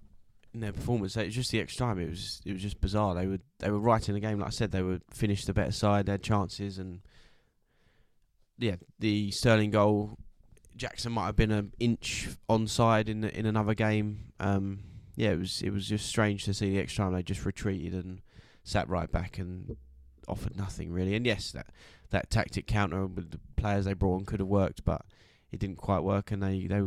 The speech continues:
found out with a big Virgil header. But yeah, I'm interested in Poch. I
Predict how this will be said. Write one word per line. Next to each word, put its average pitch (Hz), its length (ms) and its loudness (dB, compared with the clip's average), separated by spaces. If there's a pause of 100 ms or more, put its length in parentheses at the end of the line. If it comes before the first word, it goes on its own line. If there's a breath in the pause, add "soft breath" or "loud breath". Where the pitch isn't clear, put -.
(120)
found 98 280 0
out 78 160 0
with 92 140 -2
a - 40 -14
big - 220 -2
Virgil 101 380 0
header. 104 240 0
But 92 260 -2 (1300 loud breath)
yeah, 120 80 -2
I'm 123 80 2
interested 120 440 0
in 98 100 0
Poch. 107 220 2
I - 20 0